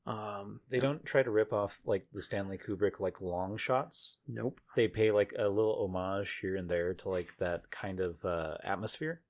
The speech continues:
Speaker 1: Mm-hmm.
Speaker 2: But they don't try to rip it off and make it look like a Stanley Kubrick movie, which I appreciate. But they still have it, like, have enough of the same tone.
Speaker 1: And, and then they, they fight fire with fire,
Speaker 2: Mm-hmm.
Speaker 1: which is great. Like, he, the way he's,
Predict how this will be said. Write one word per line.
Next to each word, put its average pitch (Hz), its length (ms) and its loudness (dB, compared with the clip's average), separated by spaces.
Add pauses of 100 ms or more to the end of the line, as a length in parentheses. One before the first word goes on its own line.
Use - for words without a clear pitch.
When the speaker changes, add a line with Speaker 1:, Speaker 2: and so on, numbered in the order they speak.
(100)
Speaker 1:
Mm-hmm. 120 240 -6 (280)
Speaker 2:
But 117 160 -2
they 107 100 6
don't 110 180 2
try 120 180 2
to 98 60 2
rip 90 180 0
it 95 60 0
off 90 220 0
and 95 180 -6
make 87 180 -6
it 90 60 -2
look 85 220 -4
like 87 160 -6
a 90 80 -6
Stanley 85 340 -8
Kubrick 82 260 -6
movie, 107 380 -6 (200)
which - 200 -6
I 101 80 2
appreciate. 107 560 -2 (100)
But 107 120 -2
they 104 100 4
still 98 300 2
have 92 280 -2
it, 92 140 -2 (100)
like, 90 220 -6 (220)
have 90 300 -4 (340)
enough 92 400 -4
of 90 100 -6
the 85 80 -12
same 82 280 -6 (220)
tone. 76 380 -4 (220)
Speaker 1:
And, 135 160 -2
and 156 180 -4
then 160 100 -2
they, 160 320 -4
they 156 140 -4
fight 170 320 -2
fire 160 220 -2
with 165 100 -4
fire, 147 460 -4 (280)
Speaker 2:
Mm-hmm. 107 200 -4 (240)
Speaker 1:
which - 160 -8
is 131 100 -10
great. 165 420 -2 (200)
Like, 113 340 -6 (120)
he, 135 560 -10 (300)
the 127 80 -8
way 131 180 -2
he's, 135 300 -10